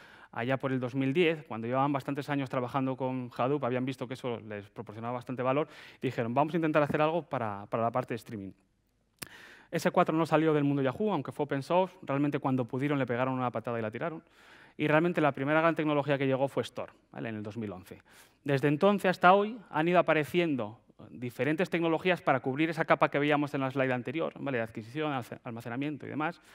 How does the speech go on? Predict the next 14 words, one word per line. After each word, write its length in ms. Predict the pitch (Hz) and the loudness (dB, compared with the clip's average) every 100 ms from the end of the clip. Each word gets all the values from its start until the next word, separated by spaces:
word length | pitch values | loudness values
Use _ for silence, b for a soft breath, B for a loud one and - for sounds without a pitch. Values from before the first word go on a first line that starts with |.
| B B B | B B B
Un 180 | 190 185 | 6 8
motor 280 | 170 160 | 6 6
de 80 | 156 | 4
motor, 360 | 143 131 196 - | 2 2 0 -2
un 240 | 202 180 | -2 2
montón 380 | 170 151 147 156 | 4 4 2 0
de 80 | 139 | 0
motores, 500 | 120 127 190 175 - b b b b - | -2 0 0 -2 -10 b b b b -8
entre 220 | 123 120 | -6 -6
los 120 | 110 | -6
que 80 | 113 | -6
están 220 | - 117 | -4 -4
Spark 240 | - 95 | -6 -12
Streaming, 580 | 98 - 220 208 196 196 | -10 -6 -4 -2 -4 -4